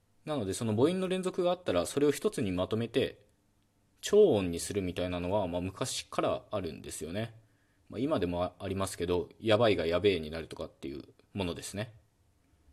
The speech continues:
まあ、それはまた別の話として置いといてですね、そういう古来からずっと母音連続を避けるっていう傾向が日本語にはあるので、まあ、会うがおうになるっていうことも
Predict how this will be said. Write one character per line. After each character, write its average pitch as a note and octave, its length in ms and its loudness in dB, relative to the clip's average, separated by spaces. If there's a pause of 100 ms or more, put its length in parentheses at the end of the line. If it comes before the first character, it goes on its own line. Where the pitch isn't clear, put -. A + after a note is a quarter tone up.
(400)
ま D#3 120 -4
あ、 - 20 -2
そ - 120 0
れ B2 80 4
は A2+ 300 4
ま A2+ 100 0
た F2 220 0
別 F#2 280 -2
の F2 80 -2
話 F2+ 280 -4
と E2 80 -10
し - 100 -10
て - 180 -6
置 G2+ 140 4
い G2 40 -4
と F#2+ 120 -2
い E2 60 -4
て - 100 -12
で B1+ 100 -14
す - 140 -12
ね、 G2 80 -6
そ - 180 -2
う E3 40 4
い D#3 140 4
う C#3+ 60 -8 (160)
古 - 160 6
来 A2+ 100 4
か F#2 100 -4
ら E2+ 100 -2
ず - 120 -10
っ - 20 -20
と - 360 -2 (460)
母 A2+ 100 0
音 D#3 420 0 (140)
連 C3+ 240 4
続 F#2+ 280 2
を G#2+ 300 4
避 - 240 -4
け F3+ 120 0
る B2 80 2
っ - 20 -4
て - 180 -6
い E2+ 60 0
う E2 40 -2
傾 F2+ 180 -4
向 G#2 160 0
が B2+ 160 2
日 E2+ 120 -6
本 F#2+ 160 -4
語 F#2+ 100 0
に F2+ 80 -4
は D#2 260 -4
あ F#2+ 100 -2
る E2+ 120 -4
の C#2+ 120 -12
で、 G2 280 0 (1600)
ま B2 320 8
あ、 A#2+ 100 8
会 A2+ 80 10
う F2 80 2
が A2 240 6 (300)
お A#2 160 4
う - 20 6
に F2+ 120 -2
な F2+ 100 0
る E2 80 -6
っ - 20 -8
て - 160 -8
い F2+ 40 -2
う - 20 -2
こ A#2+ 100 -6
と - 80 -8
も B2 200 -6